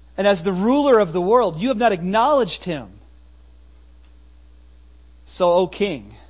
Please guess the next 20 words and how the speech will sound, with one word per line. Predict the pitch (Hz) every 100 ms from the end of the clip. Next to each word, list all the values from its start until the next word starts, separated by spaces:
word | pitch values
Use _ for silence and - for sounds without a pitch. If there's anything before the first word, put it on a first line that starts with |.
| - - - - - - - - - - - - - - - -
you're | 175
gonna | 196 190
be | 160
driven | 123 131 160 147 156 156
insane. | - 151 147 - 190 185 135 131
You're | 180
gonna, | 196 185 143 - - - - -
for | 175
seven | - 208 208 190
years, | 208 190 147
you're | 180
gonna | 180 175 156 -
eat | 196 208 208 - - - -
with | 160 -
the | 156
wild | 156 165 160
animals | 160 156 135 101 - - - - - - - - - - - - - - - - - - - -
until | 160 160 214 196
you | 160 196 214
acknowledge | 170 156 170 190 185 135 117 120 -